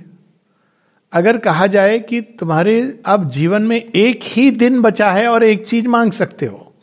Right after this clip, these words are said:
तो हम क्या मांगेंगे? और यदि कहा जाए, "One moment to live", एक चीज मांग सकते हो सिवाय इसके कि हमको जीवन बढ़ा दो,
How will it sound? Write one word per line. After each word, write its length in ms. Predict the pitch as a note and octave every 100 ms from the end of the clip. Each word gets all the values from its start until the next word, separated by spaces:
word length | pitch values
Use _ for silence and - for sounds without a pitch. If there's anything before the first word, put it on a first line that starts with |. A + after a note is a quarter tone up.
| _ _ _ _ _ _ _ _ _
तो 200 | - -
हम 100 | D#3
क्या 200 | C#3+ A#2+
मांगेंगे? 600 | C3+ C3+ C#3+ D#3 D3 F3 - _ _ _ _ _ _ _
और 160 | -
यदि 220 | C#3 D3 F3+
कहा 240 | D3 C#3+
जाए, 240 | D#3 F3
"One 400 | D3 D#3 G3 A#3
moment 440 | G#3+ F#3 F#3+ G3+ G3+
to 60 |
live", 320 | F#3 E3 D#3 - - - _ _
एक 280 | D#3 F3 E3
चीज 200 | G3 G3+
मांग 260 | F3+ C3 C#3
सकते 340 | C#3+ - -
हो 80 | A3
सिवाय 400 | - D3+ D#3+ E3
इसके 240 | D#3 E3
कि 100 | D3+
हमको 220 | D3 D3
जीवन 320 | D3 C3 C#3+ C#3+
बढ़ा 240 | B2+ A#2+
दो, 300 | A2 G2 _